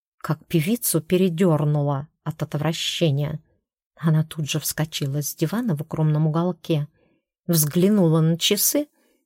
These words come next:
и заявила неудачливому поклоннику — что сестра Грицина уже ждёт подопечную у двери.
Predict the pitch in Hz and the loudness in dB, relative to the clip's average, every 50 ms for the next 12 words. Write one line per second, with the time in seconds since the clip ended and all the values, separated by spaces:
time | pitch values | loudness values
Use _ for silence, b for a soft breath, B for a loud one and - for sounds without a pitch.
0 | _ - - 190 165 151 170 180 180 180 170 208 220 190 170 165 160 170 170 175 | _ -2 0 2 4 4 4 4 4 4 4 4 4 4 4 4 4 4 4 2
1 | 180 170 165 180 170 160 - - - 147 151 151 151 147 151 151 - 151 156 - | 2 2 2 0 0 0 -2 -6 -4 -4 -2 -2 0 0 -2 -2 -2 -4 -6 -4
2 | - 202 202 240 262 240 208 170 160 160 - 170 160 160 b b b b b b | -4 -4 -2 0 0 2 2 2 0 0 -2 -4 -4 -4 b b b b b b
3 | b - - - - 233 226 - 277 262 - - 247 233 226 208 214 240 240 - | b -10 -8 0 0 0 0 0 -2 -2 0 2 2 2 2 2 0 -2 -2 -2
4 | - - 208 196 190 196 196 202 202 202 214 220 202 185 170 160 185 175 175 _ | -2 0 2 2 2 4 2 2 0 -2 -2 -2 -2 -4 0 2 2 2 2 _
5 | - 196 185 196 190 - - 156 143 - - - 156 156 160 156 - - 160 156 | -2 0 0 0 -2 0 -2 -4 -4 -4 -8 -6 -4 -2 -2 -4 -4 -2 -2 -2
6 | 143 147 147 143 143 139 143 147 147 | 0 0 0 0 0 0 -2 -4 -6